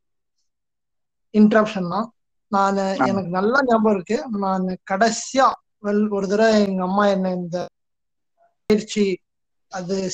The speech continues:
Speaker 1: சம்பந்தமா ஒரு மருத்துவரை பார்க்க போகும்போது, ஆ, எனக்கு actually நான் அவரை பார்த்தது கிடையாது,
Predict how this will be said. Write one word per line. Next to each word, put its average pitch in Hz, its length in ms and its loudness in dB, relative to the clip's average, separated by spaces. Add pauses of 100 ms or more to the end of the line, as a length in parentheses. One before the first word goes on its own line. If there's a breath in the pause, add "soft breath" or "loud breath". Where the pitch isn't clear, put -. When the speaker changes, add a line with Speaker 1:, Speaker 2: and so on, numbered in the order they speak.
Speaker 1:
சம்பந்தமா 214 600 6
ஒரு 190 140 4
மருத்துவரை 196 540 0
பார்க்க 185 320 -2
போகும்போது, 175 560 -10 (580)
ஆ, 190 260 2 (140)
எனக்கு 214 880 0 (140)
actually 277 260 -4
நான் 214 260 4
அவரை 190 240 2
பார்த்தது 233 380 0
கிடையாது, 190 500 -6